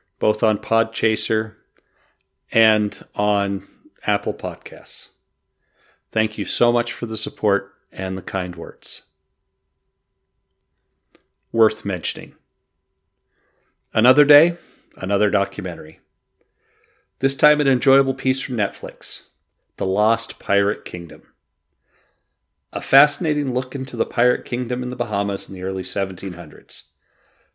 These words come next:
A mix of historians providing context and high-quality historical reenactments. I turned it on last night to watch in-, one episode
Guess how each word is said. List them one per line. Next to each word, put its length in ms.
A 80
mix 280
of 80
historians 580
providing 460
context 840
and 220
high-quality 840
historical 640
reenactments. 960
I 80
turned 320
it 100
on 180
last 380
night 320
to 100
watch 360
in-, 200
one 320
episode 600